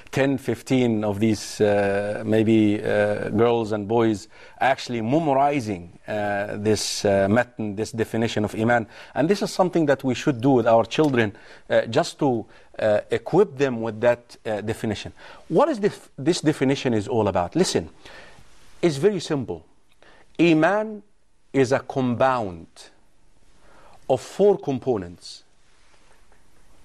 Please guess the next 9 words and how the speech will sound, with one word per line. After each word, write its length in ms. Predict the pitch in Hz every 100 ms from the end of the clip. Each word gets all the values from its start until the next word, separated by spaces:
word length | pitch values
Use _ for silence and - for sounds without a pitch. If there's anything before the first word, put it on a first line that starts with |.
| - - - - - - - - - - - -
The 260 | 139 147
main 600 | 180 226 269 277 247 226 - _ _ _ -
one 540 | 139 156 208 208 202 -
is 180 | 143 -
called 400 | - 180 165 -
tasdeeq. 560 | 131 - 117 131 - - - - - - - - - - - -
What 140 | 170
is 100 | 180
tasdeeq? 560 | - 117 113 107 -